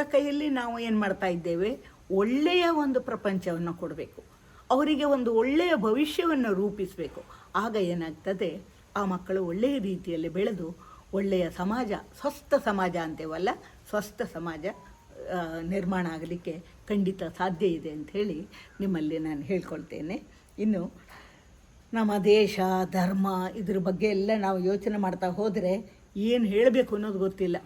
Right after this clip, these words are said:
ಯಾಕೆಂದ್ರೆ ಈ ಒಂದು ಇದರಲ್ಲಿ ಮಾದಕ ವಸ್ತುವಿನ ಒಂದು, ಆ, ವಿರುದ್ಧ ನಮ್ಮ, ಆ, ಧರ್ಮಸ್ಥಳ ವೀರೇಂದ್ರ ಹೆಗಡೆ ಅವರು ಬಹಳಷ್ಟು ಕೆಲಸ ಮಾಡ್ತಾ ಇದ್ದಾರೆ.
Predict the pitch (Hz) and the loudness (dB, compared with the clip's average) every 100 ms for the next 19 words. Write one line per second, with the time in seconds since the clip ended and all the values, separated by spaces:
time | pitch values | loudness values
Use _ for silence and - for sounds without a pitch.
0 | - - - - 208 214 196 220 277 - | -14 -20 -20 -8 -4 -2 0 0 -2 -6
1 | - - - 208 240 247 240 226 220 214 | -20 -20 -10 -2 0 6 6 6 4 2
2 | 214 208 202 190 190 - - - 202 220 | 2 2 4 6 4 0 -4 -2 0 4
3 | 226 190 202 196 208 214 214 214 208 - | 4 4 2 2 -2 -2 -2 -4 -6 -4
4 | 247 226 214 208 202 196 190 - - - | -2 0 -2 -2 -2 -4 -4 -10 -20 -20
5 | - - 208 202 196 240 254 196 214 175 | -16 -8 -4 2 4 6 6 6 6 4
6 | 233 - 208 214 214 196 - - - 208 | -2 -8 -2 0 0 -2 -6 -16 -8 0
7 | 202 202 190 185 175 202 233 226 220 202 | 0 2 0 0 0 2 0 2 2 4
8 | 196 226 226 202 202 190 190 196 175 175 | 2 4 4 4 0 0 2 0 0 2
9 | 196 247 262 - - 359 277 220 220 202 | 4 6 4 0 2 4 4 2 2 2
10 | 185 190 175 180 | 2 0 0 -4